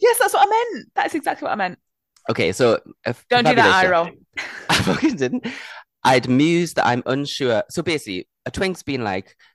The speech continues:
Speaker 2: "Tell us about your first gay bar." I'd muse that I'm unsure what qualifies as a gay bar. They were never one thing, but whichever it was, the ex-gay bar, gossipy coffee house, past its glory nightclub, I can testify it was disappointing.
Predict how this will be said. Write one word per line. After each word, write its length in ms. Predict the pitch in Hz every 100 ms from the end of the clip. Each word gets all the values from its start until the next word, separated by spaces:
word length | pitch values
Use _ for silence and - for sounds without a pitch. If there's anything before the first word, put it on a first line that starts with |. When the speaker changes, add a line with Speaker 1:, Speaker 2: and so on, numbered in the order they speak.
| _ _ _
Speaker 2:
"Tell 140 | - 156
us 80 |
about 120 | 147 143
your 80 |
first 200 | 143 139
gay 120 | - 131
bar." 180 | 92 - - - -
I'd 160 | 131
muse 380 | 139 147 156 165
that 180 | - -
I'm 180 | 123 120
unsure 480 | 120 120 139 131 135
what 180 | 127 -
qualifies 560 | 123 120 117 101 98
as 100 | 98
a 60 | 95
gay 200 | 87 87
bar. 280 | 76 78 85 _ _
They 120 | 117
were 120 | 110 113
never 320 | 120 123 131
one 240 | 113 107
thing, 400 | 107 104 98 90
but 100 | 107
whichever 400 | 98 - 139 131
it 100 | 123
was, 320 | 76 87 95 -
the 140 | -
ex-gay 360 | 113 - - 107
bar, 260 | 101 101 101
gossipy 340 | 104 - 104
coffee 320 | - 92 -
house, 320 | 101 90 92
past 300 | - 117 110
its 120 | 98 -
glory 300 | 95 92 90
nightclub, 600 | 82 - _ 85 85 - _ - -
I 120 | - 110
can 160 | 110
testify 500 | - 123 - 113 90
it 60 | 90
was 120 | 104
disappointing. 840 | 92 - 90 98 87 - 78 82